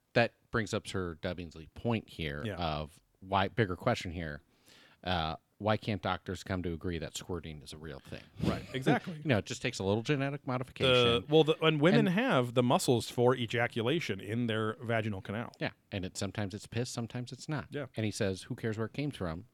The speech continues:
Speaker 1: I have a super soaker from the nineties that still works." <laughs>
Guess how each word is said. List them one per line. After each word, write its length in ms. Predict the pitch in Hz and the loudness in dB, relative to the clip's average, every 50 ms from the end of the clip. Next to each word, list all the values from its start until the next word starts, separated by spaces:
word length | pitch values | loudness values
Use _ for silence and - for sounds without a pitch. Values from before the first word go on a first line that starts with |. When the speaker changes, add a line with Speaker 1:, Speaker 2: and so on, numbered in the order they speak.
| _ _ _ _ - | _ _ _ _ -2
Speaker 1:
I 60 | 117 | -2
have 100 | 123 123 | 0 0
a 40 | - | -2
super 280 | - - 175 170 - 123 | -4 -4 -6 -4 -4 -4
soaker 280 | - - 95 87 - 104 | -2 -2 -4 -4 -4 -6
from 160 | - 117 113 | -6 -6 -4
the 100 | 110 120 | -4 -2
nineties 340 | 131 147 160 147 101 78 - | -4 -4 -6 -8 -10 -12 -12
that 140 | 76 71 - | -12 -12 -12
still 200 | - - 87 76 | -10 -10 -10 -10
works." 440 | 73 76 69 - - - - - - | -8 -10 -12 -10 -10 -10 -10 -10 -12
<laughs> 40 | _ | _